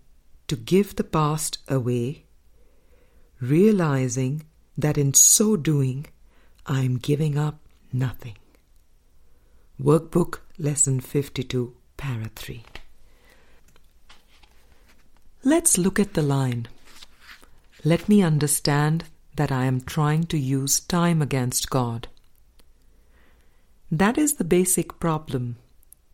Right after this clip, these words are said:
The mind is trying to use time against God. Everything we go into will be about getting clear on what that is.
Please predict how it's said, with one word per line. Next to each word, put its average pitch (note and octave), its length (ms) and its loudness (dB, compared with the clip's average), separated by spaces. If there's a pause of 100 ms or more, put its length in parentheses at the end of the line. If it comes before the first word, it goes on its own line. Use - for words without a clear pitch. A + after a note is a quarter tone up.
(800)
The C#3+ 100 -2
mind C#3+ 580 2
is - 180 -4
trying D3+ 440 2
to E3 100 0
use C3+ 400 0
time C#3+ 480 0
against C3+ 540 -2
God. F3+ 360 -2 (2000)
Everything A3+ 760 2
we E3+ 100 2
go E3 420 0
into E3 640 -2 (580)
will E3+ 360 0
be G3+ 240 4
about D#3 480 -2
getting D#3+ 340 -2
clear F3+ 540 -4 (560)
on C#3+ 340 0
what D#3+ 440 -2 (420)
that C3+ 320 -2
is. E3+ 420 0